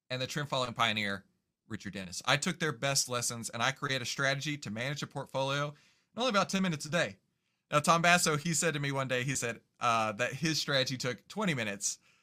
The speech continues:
and that he needed to learn from me if mine only takes ten. And I'm like, "No, no, no, no, no, no, no." <laughs> You laid the foundation.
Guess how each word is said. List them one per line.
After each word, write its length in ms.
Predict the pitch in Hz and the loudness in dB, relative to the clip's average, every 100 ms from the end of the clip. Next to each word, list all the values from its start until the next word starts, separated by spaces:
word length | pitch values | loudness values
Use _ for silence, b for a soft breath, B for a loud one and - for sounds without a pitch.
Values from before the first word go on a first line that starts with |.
| b 131 | b 0
and 180 | 123 | 2
that 120 | 123 135 | 2 2
he 120 | 202 | 4
needed 140 | 196 | 4
to 80 | 170 | 2
learn 180 | 170 170 | 2 2
from 180 | 170 185 | 2 2
me 380 | 240 160 147 - _ _ | 4 2 0 -6 _ _
if 140 | 143 147 | -4 2
mine 200 | 160 156 | 2 2
only 140 | 143 | 0
takes 260 | 147 139 - | 0 -2 0
ten. 160 | 151 | 0
And 100 | 127 | 0
I'm 100 | 135 | 0
like, 120 | 156 | 0
"No, 120 | 220 277 | 4 6
no, 140 | 247 | 6
no, 140 | 214 | 6
no, 120 | 180 160 | 6 6
no, 200 | 196 175 | 6 6
no, 120 | 139 | 6
no." 260 | 123 95 - | 0 -2 -6
<laughs> 520 | - - _ - 139 | -20 -20 _ -16 -8
You 140 | 185 | -6
laid 240 | 202 196 190 | 0 0 0
the 60 | |
foundation. 600 | 160 151 135 147 139 123 | 0 0 2 2 0 -2